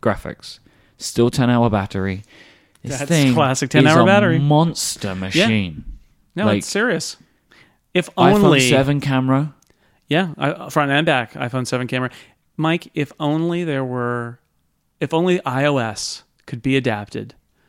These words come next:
Speaker 2: to be more powerful,
Speaker 1: If only.
Speaker 2: to allow a device this powerful to behave a little bit more like a traditional computer in terms of productivity features.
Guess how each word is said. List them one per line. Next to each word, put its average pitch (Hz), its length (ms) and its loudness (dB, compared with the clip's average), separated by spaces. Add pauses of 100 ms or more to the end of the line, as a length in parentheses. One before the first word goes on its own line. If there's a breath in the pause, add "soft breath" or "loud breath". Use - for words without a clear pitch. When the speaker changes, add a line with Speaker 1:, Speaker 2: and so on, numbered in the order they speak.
(220)
Speaker 2:
to 135 100 -8
be 139 160 2
more 143 200 0
powerful, 120 580 -4
Speaker 1:
If 107 180 -8
only. 98 360 0
Speaker 2:
to 151 220 2
allow 143 760 2 (200 soft breath)
a 135 80 -4
device 127 500 0
this 123 200 -6
powerful 120 680 -4 (240 soft breath)
to - 100 -8
behave 123 680 -2 (640)
a 156 40 -2
little 165 220 0
bit 160 160 0
more 143 300 0
like 131 460 -2
a 120 300 -2 (140)
traditional 156 480 -4
computer 131 480 -2
in 117 140 -6
terms 120 260 -6
of 113 260 -6
productivity 135 600 -14
features. - 540 -20